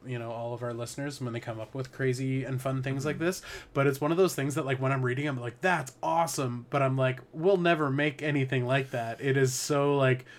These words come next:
Speaker 1: vain and specific. <laughs> Like,
Speaker 2: Yeah.
Speaker 1: like, I
Speaker 2: Like,
Speaker 1: mean,
Speaker 2: if we had, if we, if we woke up one day and found out that there was a fan project that was that, that was made of us, th-, holy shit, so stoked. I would,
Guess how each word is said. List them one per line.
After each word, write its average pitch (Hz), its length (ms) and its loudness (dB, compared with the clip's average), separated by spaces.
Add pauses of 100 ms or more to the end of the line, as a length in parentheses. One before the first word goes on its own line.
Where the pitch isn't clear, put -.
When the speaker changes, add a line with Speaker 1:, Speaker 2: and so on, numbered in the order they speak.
(120)
Speaker 1:
vain 147 600 4
and 147 160 2
specific. 143 800 -2 (200)
<laughs> - 200 -8
Like, 180 260 8
Speaker 2:
Yeah. 101 460 6 (380)
Speaker 1:
like, 165 200 4
I 175 100 4
Speaker 2:
Like, 175 80 6
Speaker 1:
mean, 170 100 8
Speaker 2:
if 160 160 2
we 147 440 -2 (460)
had, 117 480 4
if 117 160 0
we, 123 100 -6 (160)
if 123 140 -6
we 151 120 -2
woke 156 340 0
up 117 240 2
one 139 260 4
day 135 300 -2
and 113 200 -2
found 113 400 0
out 104 220 2
that 104 160 2
there 101 120 0
was 98 180 -2
a 95 80 -2
fan 98 500 -4 (140)
project 104 640 -2 (420)
that 110 160 -4
was 95 160 -8
that, 95 300 -2
that 104 80 0
was 92 160 -6
made 90 200 -6
of 127 120 -2
us, 180 320 -4 (1200)
th-, 107 120 -16 (280)
holy 127 240 0
shit, 101 380 2 (100)
so - 280 0
stoked. - 480 -2
I 107 80 4
would, 117 200 0